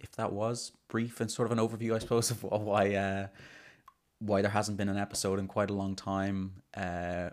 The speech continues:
what that means going into sort of twenty twenty-three. You'll expect more of these episodes, more content from me on social media as well. Just, um, as I said, using it as a form of expression as well. It's, it's,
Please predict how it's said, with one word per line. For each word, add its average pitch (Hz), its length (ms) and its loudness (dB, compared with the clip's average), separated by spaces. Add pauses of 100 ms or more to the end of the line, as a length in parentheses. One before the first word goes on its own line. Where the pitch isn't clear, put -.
what 104 220 -2
that 92 140 -2
means 98 300 -2
going 90 240 -4
into - 160 -10
sort 90 180 -6
of - 60 -14
twenty 92 240 -4
twenty-three. 95 420 -8
You'll 90 200 -6
expect - 340 -8
more 92 140 -4
of 95 60 -2
these 92 160 -4
episodes, 90 560 -4
more 87 160 -10
content 90 400 -10
from 90 120 -8
me 85 80 -10
on 87 140 -10
social 87 320 -10
media 87 260 -6
as 87 120 -10
well. 87 320 -4
Just, - 360 -14 (640)
um, 82 520 -6 (640)
as 90 100 -2
I 85 40 -6
said, 85 220 -4
using 90 360 -4
it 85 60 -4
as 85 100 -8
a 87 40 -10
form 90 300 -4
of 82 120 -6
expression 95 540 4
as 85 160 -6
well. 95 340 2
It's, - 300 -6
it's, - 280 -10